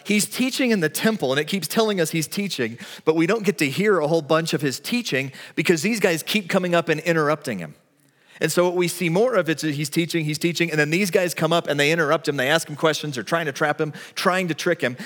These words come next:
And so what we see more in Scripture is his response to the people who are interrupting him even more than the actual teaching that he's doing in some of these cases.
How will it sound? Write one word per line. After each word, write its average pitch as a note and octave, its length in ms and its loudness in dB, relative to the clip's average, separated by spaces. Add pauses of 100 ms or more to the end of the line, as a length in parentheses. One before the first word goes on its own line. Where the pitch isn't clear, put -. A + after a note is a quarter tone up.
(140)
And D3+ 140 -2
so D#3 160 2
what D#3 160 0
we D3+ 80 -2
see G3 260 -4
more F3+ 300 2
in D#3+ 80 -6
Scripture E3+ 420 0
is E3 200 0
his E3 200 2
response E3+ 1080 -2 (300)
to F#3 100 2
the E3 100 4
people F3 460 0
who F3+ 120 2
are E3+ 100 4
interrupting E3+ 460 0
him D#3+ 240 2
even F#3+ 280 2
more G3 260 2
than E3 200 -4
the E3 140 4
actual D#3+ 240 -2
teaching D#3+ 400 -4
that C#3+ 100 2
he's D3 160 -4
doing D3+ 280 2
in C3 80 -4
some C#3 160 -4
of C3 60 -6
these B2+ 180 -8
cases. - 420 -6